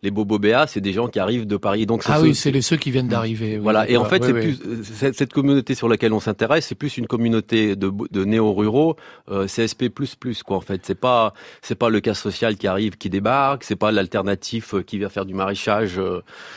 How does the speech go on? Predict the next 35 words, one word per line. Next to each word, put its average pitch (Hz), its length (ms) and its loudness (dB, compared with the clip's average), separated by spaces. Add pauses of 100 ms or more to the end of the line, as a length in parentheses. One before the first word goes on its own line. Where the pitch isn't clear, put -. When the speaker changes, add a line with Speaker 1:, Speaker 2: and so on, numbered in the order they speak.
(280)
Speaker 1:
euh, 78 840 -6
de, 78 260 -14
de, - 140 -10
dans 92 300 -2
un, 104 140 0
un, 101 280 -2
un 101 140 -2
demi-hectare. 131 840 0 (280)
Speaker 2:
D'accord. 190 180 -6
Speaker 1:
C'est 120 80 4
vraiment 131 260 4
des, 120 120 4
une 110 220 -2
catégorie 113 420 0
sociale 127 320 0
assez, 117 200 -2
euh, 104 800 -6
assez 110 240 -6
particulière. 107 720 -2
Et 113 100 0
en 104 80 2
fait, 156 240 0 (380)
ces 113 160 0
deux 113 160 2
mondes, 131 520 4
en 92 80 -10
fait, 107 300 -6
que - 60 -18
ce 107 160 -8
soit 104 160 -2
les 190 100 2
locaux 151 460 -2 (460)
ou 95 120 -8
les 98 100 -2
néo-ruraux, 98 720 0